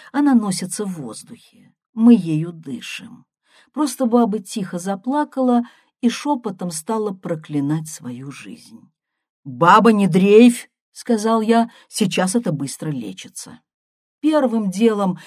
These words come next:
с четвёртого этажа была спущена Валентина Дмитриевна, наш домашний доктор. Она лечила всех соседей, в том числе бабу, деда, меня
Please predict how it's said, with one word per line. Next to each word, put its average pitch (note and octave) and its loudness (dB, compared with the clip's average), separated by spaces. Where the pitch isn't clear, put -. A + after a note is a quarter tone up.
с - -16
четвёртого F3+ -2
этажа D#3+ 0
была D3+ -2
спущена C#3+ -8
Валентина C3 -4
Дмитриевна, B3+ -2
наш D3+ -2
домашний C3+ -6
доктор. - -20
Она C#4+ 4
лечила A#3+ 0
всех - -6
соседей, C3+ -8
в - -20
том D#3+ -2
числе C3 -10
бабу, G3+ -2
деда, G#3 -4
меня C4+ 6